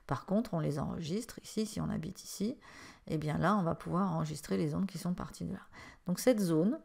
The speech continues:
zone d'ombre sismique, donc ça veut dire qu'il n'y a pas d'ondes sismiques qui parviennent ici, quand le, je répète, quand le foyer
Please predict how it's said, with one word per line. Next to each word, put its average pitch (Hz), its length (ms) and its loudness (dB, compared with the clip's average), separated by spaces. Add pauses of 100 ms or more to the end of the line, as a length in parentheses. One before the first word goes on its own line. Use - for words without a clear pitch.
(600)
zone 160 260 4
d'ombre 190 400 4
sismique, 226 720 -2
donc 165 180 -6
ça 165 100 -6
veut 156 80 0
dire 156 160 -2
qu'il 151 140 -2
n'y 147 100 -2
a 160 60 -2
pas 202 260 4
d'ondes 185 260 6
sismiques 185 460 0
qui - 100 -16
parviennent 175 480 2
ici, 233 320 -6 (640)
quand 202 140 6
le, 170 160 4
je 151 80 0
répète, 147 340 4
quand 165 140 0
le 156 100 0
foyer 165 460 2